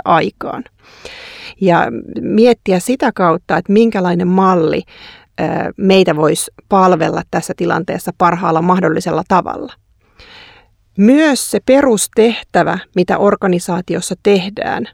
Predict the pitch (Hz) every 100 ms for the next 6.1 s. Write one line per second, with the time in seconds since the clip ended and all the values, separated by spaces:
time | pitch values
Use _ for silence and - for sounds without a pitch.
0 | _ 180 165 160 208 - - - 220 -
1 | - 226 226 _ _ _ _ 214 214 -
2 | - 302 311 220 220 226 214 - 240 226
3 | 196 - 185 185 175 180 175 - 202 247
4 | 240 190 - 160 160 143 - - - -
5 | 175 180 - 214 233 247 233 220 196 190
6 | 185